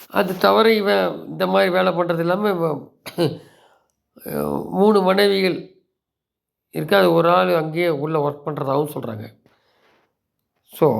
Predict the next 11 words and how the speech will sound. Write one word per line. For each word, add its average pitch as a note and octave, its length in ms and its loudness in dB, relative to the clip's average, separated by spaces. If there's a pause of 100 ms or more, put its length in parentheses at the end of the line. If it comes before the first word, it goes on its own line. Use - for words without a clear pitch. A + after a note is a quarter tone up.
(360)
இது C3 140 -6
எவ்வளோ E3 280 0
தூரம் F#3 280 2
வாய் E3+ 220 0
திறப்பான், D#3+ 400 -2
என்னென்ன D#3 300 0
வருது, D3 360 0 (1900)
எப்படி D3 220 0
விசாரிக்க C#3+ 380 2
போறாங்க, C3+ 360 -2 (1600)
இது D3 260 0